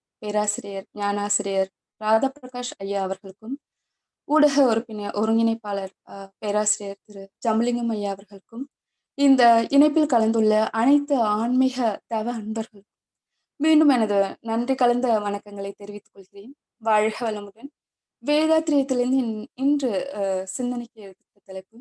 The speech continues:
நலமே செய்க. இப்ப சொன்னோம் இல்லையா, ஆன்றோர்கள் சான்றோர்கள் அப்படின்னு சொல்லிட்டு. என்ன அர்த்தம் ஆன்றோர்கள் அப்படின்னா, அ, அவங்க வந்து இந்த பிரபஞ்ச சரித்திரம்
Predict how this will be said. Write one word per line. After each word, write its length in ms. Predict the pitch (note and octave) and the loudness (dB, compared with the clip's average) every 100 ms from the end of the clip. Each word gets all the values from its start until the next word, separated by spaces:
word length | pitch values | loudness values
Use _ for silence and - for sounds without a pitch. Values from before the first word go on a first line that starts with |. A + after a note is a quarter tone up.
| C4+ | -10
நலமே 460 | A#3+ A3+ A#3 A#3 A#3 | -4 -2 -2 -4 -6
செய்க. 380 | - G3 F#3 - F#3+ F3+ _ _ _ _ _ _ _ _ _ _ _ _ _ _ _ | -10 -12 -14 -14 -16 -16 _ _ _ _ _ _ _ _ _ _ _ _ _ _ _
இப்ப 160 | - C#4 | -2 2
சொன்னோம் 320 | C#4+ C#4+ D#4+ | 4 4 4
இல்லையா, 380 | A#3+ G#3+ G#3+ - | 2 -2 -6 -6
ஆன்றோர்கள் 760 | A3+ C4 C#4 C#4 C#4 C4+ C#4+ C#4 | 0 2 6 6 4 2 -2 -2
சான்றோர்கள் 560 | B3+ G#3+ G#3+ G#3+ G3+ G#3 | -2 -2 -4 -6 -6 -6
அப்படின்னு 280 | G3+ G3+ G#3 | -6 -8 -18
சொல்லிட்டு. 440 | - G3 - G3+ | -18 -20 -20 -8
என்ன 320 | A3+ C4 D#4+ | 0 2 4
அர்த்தம் 380 | A#3+ G#3+ - G#3 | 2 -2 -10 -12
ஆன்றோர்கள் 720 | F#3+ G#3+ A3 A3 G3 G#3 G3 - | -8 -6 -6 -6 -8 -12 -16 -16
அப்படின்னா, 460 | F#3 _ G3 F#3+ G3+ C4 _ _ _ _ _ _ - | _ _ -18 -16 -14 -16 _ _ _ _ _ _ -18
அ, 60 | G#3+ G#3+ | -12 -10
அவங்க 260 | G#3+ B3+ C4 | -6 -2 -2
வந்து 320 | C4 B3 C4+ | -2 -2 -4
இந்த 400 | C#4+ A3 G3 F#3+ | -2 -2 -4 -4
பிரபஞ்ச 640 | A#3+ A#3 E4 F4 E4 A3+ - | -6 -2 0 0 0 -2 -4
சரித்திரம் 640 | - G#3+ A#3+ B3+ A#3 F#3 | -10 -8 -6 -8 -12 -14